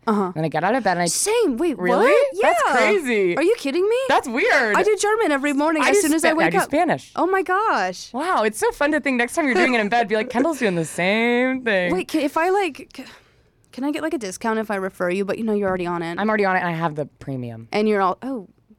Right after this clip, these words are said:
Speaker 1: And you're also doing a, a separate language. Keep going.
Speaker 2: Yes.
Speaker 1: Yeah.
Speaker 2: But I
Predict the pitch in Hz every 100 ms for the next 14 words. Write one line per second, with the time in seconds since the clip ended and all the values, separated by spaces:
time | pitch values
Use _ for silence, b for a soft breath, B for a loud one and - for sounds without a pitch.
0 | _ b b b b b b b b b
1 | 233 220 220 226 214 202 _ - 180 180
2 | 160 - - 98 - - 202 208 156 -
3 | B 170 285 254 254 269